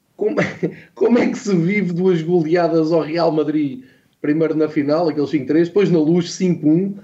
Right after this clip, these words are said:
E como é que foi, hum, ver Pelé jogar a bola na Luz? E aqui foi a <laughs> parte menos boa, que, eh, aquele dois cinco o Santos. Mas o Simões jogou os dois jogos com o Real Madrid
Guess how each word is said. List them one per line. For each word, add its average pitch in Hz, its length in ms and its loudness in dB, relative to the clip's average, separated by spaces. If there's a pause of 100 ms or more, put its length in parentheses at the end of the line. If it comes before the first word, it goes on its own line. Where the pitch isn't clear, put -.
(440)
E 185 220 2
como 214 180 2
é 202 80 2
que 190 60 -6
foi, 202 440 0 (380)
hum, 156 240 -2 (600)
ver 156 420 0
Pelé 160 420 2
jogar 147 280 0
a 143 100 2
bola 143 280 2
na 135 120 0
Luz? 135 520 -2
E 101 500 -2
aqui 117 280 0
foi 127 200 4
a 127 40 2
<laughs> 127 40 -4
parte - 380 -4
menos 170 360 2
boa, 156 340 0 (360)
que, 135 320 0 (480)
eh, 127 420 -2
aquele 143 240 0
dois 151 240 2
cinco 147 340 2
o 135 40 4
Santos. 113 460 -2 (300)
Mas 139 180 0
o 151 460 4
Simões 170 460 2
jogou 165 540 0 (380)
os 131 180 -8
dois 175 220 4
jogos 180 260 2
com 170 120 -4
o 156 80 2
Real 160 180 2
Madrid 151 600 0